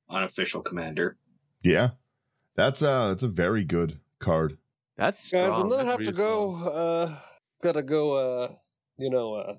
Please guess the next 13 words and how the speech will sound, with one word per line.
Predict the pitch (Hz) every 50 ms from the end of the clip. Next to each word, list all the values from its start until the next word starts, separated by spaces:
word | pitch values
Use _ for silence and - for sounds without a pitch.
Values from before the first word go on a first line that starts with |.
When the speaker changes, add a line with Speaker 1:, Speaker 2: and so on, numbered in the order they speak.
| _ _ -
Speaker 4:
do | - 139 123
something. | - 120 - - 101 101 - _ _ - _ _ _ _ _
Speaker 2:
Hmm. | - - - - _ _ _ _ _ _ _ _ _ - -
Speaker 4:
I'll | 117 98
be | 113 104
back | 110 107 - -
later. | 110 104 104 107 - -
<laughs> | - - - - - _ _ -
The, | 127 123 120 123 - 139 135 131 - 151 135 127 - - - - - - - - - -
uh, | - - - 170 185 175 156 - -
yeah, | 139 180 196 170 131
this, | 131 170 185 165
uh, | 139 143 135 123